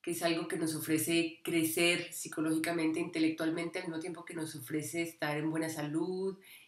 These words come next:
y sentirnos bien por medio del movimiento con nuestros cuerpos. Y lo que más, más me llama la atención y lo que más quiero del trance dance es que su esencia es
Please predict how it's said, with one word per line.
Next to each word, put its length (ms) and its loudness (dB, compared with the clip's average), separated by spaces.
y 80 -2
sentirnos 760 2
bien 600 -2
por 140 -2
medio 260 4
del 140 2
movimiento 560 0
con 140 -8
nuestros 360 -6
cuerpos. 640 -6
Y 120 -2
lo 180 0
que 120 4
más, 540 6
más 320 2
me 220 -2
llama 200 0
la 60 -4
atención 560 -6
y 60 -4
lo 140 -6
que 80 -6
más 580 -4
quiero 300 0
del 140 -4
trance 240 -6
dance 280 -4
es 260 -4
que 400 -2
su 140 -6
esencia 580 -2
es 640 -4